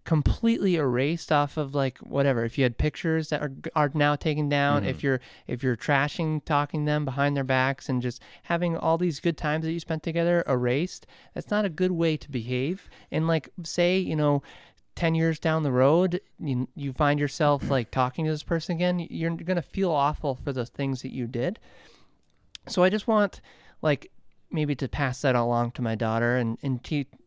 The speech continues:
Speaker 1: obviously teach her respect and maturity.
Speaker 2: Yeah.
Speaker 1: And I think I can do that by, you know, treating Z with respect and maturity, our
Speaker 2: Yeah.
Speaker 1: relationship with respect and maturity,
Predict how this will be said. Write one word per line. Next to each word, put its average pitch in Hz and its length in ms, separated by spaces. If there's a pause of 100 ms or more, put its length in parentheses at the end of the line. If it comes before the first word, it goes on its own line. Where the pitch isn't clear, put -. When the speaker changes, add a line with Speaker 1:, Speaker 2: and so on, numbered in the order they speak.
Speaker 1:
obviously 143 420
teach - 260
her 131 120
respect 120 480
and 127 80
maturity. 127 520
Speaker 2:
Yeah. 95 300
Speaker 1:
And 143 100
I 135 60
think 156 180
I 147 80
can 127 200
do 180 160
that 135 260
by, 117 400 (640)
you 139 140
know, 110 80
treating 120 500
Z 120 360
with 117 260
respect 113 540
and 127 120
maturity, 135 580
our 139 180
Speaker 2:
Yeah. 143 80
Speaker 1:
relationship 131 680
with 131 120
respect 123 320
and 135 40
maturity, 135 380